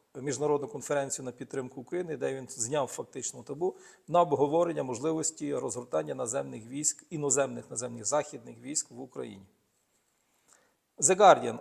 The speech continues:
Західні лідери засудили те, що вони назвали фіктивними російськими виборами, на яких Володимир Путін в-, обрався на п'ятий термін, там йому намалювали трохи більше вісімдесяти семи відсотків, ну, на, на цей час. Війна в Україні була центральним,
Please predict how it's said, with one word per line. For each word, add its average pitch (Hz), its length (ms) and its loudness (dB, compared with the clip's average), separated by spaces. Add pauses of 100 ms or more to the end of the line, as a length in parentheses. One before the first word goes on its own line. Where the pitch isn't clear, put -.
Західні 175 540 4
лідери 175 340 2
засудили 175 600 4
те, 165 180 6
що 160 160 0
вони 151 160 -2
назвали 147 380 2
фіктивними 151 560 -4
російськими 135 500 -4
виборами, 180 480 2
на 143 100 -4
яких 143 240 -2
Володимир 123 360 -2
Путін 190 420 -8 (1080)
в-, 143 140 -6
обрався 160 420 6
на 135 100 -2
п'ятий 143 320 2
термін, 170 400 2
там 143 180 -2
йому 139 180 -6
намалювали 143 500 2
трохи 135 280 -8
більше 147 320 -6
вісімдесяти 123 640 -8
семи 131 360 -4
відсотків, 120 580 -4 (240)
ну, - 160 -14 (120)
на, 127 220 -8 (140)
на 131 180 -10
цей 135 220 -2
час. - 360 -4 (600)
Війна 214 280 6
в 208 60 8
Україні 202 360 6
була 180 220 6
центральним, 160 800 6